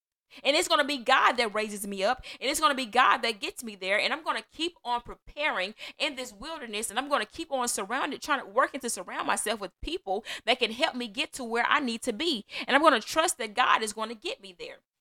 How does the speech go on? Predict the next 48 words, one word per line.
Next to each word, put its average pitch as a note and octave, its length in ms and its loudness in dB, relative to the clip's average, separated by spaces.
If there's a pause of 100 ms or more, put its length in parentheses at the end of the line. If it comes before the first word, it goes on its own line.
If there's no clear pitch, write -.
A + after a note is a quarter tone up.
(200)
Um, B3+ 160 0
if C4 100 -12
you D#4 80 -14
keep F#4 220 -16
on C4+ 180 -6
reading D#4 280 -6
the A#3+ 80 -4
story B3+ 340 -6
of, G#3+ 180 -12
uh, G#3+ 280 -6
David, A#3 340 -2
you A3+ 120 -14
see, C#4+ 400 -6 (220)
um, A#3+ 160 2
just A3 240 -12
different B3 300 -10
parts D4 280 0
of A#3 80 -10
his G3 200 -12
life. A3+ 340 -6
There's B3+ 220 -2
an G#3 80 -12 (120)
instance C#4+ 360 -8
in B3 80 -6
the A3 80 -12
Bible A#3+ 340 2
where G#3 80 0
he B3 80 -2
comes B3 260 -4
into - 160 -6
contact B3 560 -2 (160)
with B3 160 -2
a, A3 300 -2
a A3 100 8
woman C4 320 2
by A3+ 120 6
the G#3+ 80 2
name A#3 280 0
of F3+ 120 0 (100)
Abigail. F#3 680 6 (220)
And - 100 0
Abigail B3 460 6
had A#3 180 0
a F3 60 2
husband A#3+ 500 -4
that G3 160 -4
was E3 160 -10
evil. D4 480 -4